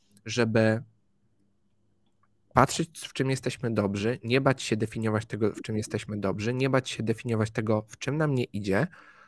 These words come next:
stopniowo starać się oczywiście te obszary uzupełniać, ale utrzymywać w tym taki pewien balans, nie starać się być dobrym we wszystkim, raczej poszukać sobie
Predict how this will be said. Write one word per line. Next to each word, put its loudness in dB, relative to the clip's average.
stopniowo 0
starać 4
się 2
oczywiście 0
te -6
obszary -2
uzupełniać, 0
ale 2
utrzymywać -2
w -20
tym -10
taki -6
pewien -2
balans, 4
nie -4
starać -2
się -6
być -4
dobrym 2
we 0
wszystkim, -4
raczej 0
poszukać -4
sobie 2